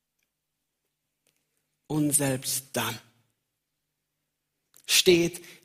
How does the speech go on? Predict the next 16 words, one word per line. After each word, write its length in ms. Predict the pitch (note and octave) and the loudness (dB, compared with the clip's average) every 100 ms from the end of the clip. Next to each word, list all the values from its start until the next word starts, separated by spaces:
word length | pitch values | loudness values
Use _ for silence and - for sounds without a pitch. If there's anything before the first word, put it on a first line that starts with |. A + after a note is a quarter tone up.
| - | -4
die 80 | |
Überschrift 840 | D3 F#3+ E3 D3+ - C#3 B2+ - - - _ | -2 0 2 2 2 0 -4 -6 -10 -18 _
königliches 1000 | - - F#3 F3+ F3 E3 D3+ - C#3+ - - - | 0 8 8 8 6 2 -2 -2 0 0 -2 -6
Volk, 460 | - - C#3 - - _ _ - - - | -2 0 -2 -10 -20 _ _ -20 -8 0
heilige 440 | F#3 F3+ F3 D#3+ D#3+ | 4 6 4 4 2
Priesterschaft, 760 | - C#3 - G#2 G#2+ - - - - | -2 -2 0 0 -2 -2 -4 -6 -6
Auserwählte. 800 | - F#3 F#3+ E3+ D3 C3 A2+ - - - _ _ _ _ _ _ _ _ _ _ _ _ _ _ _ _ _ _ _ _ - | 6 6 6 4 2 0 -4 -8 -12 -20 _ _ _ _ _ _ _ _ _ _ _ _ _ _ _ _ _ _ _ _ -6
Selbst 560 | - D3+ D3 D3+ - | 0 2 2 2 0
dann, 260 | C3 A2 B2 - _ _ _ - - - | -2 -6 -10 -16 _ _ _ -18 -18 -8
wie 140 | D3+ | -4
der 160 | D3 B2+ | -2 0
Name 600 | C3 C#3 D3+ E3+ F3 E3+ | 0 0 2 2 0 0
über 180 | D3 C3+ | -2 -2
deinem 360 | B2+ B2+ B2+ B2 | -2 -2 -2 -2
Leben 440 | C#3 D3 C#3+ C#3+ | 0 0 -2 -4
steht, 340 | C#3+ - A2 | -4 -6 -8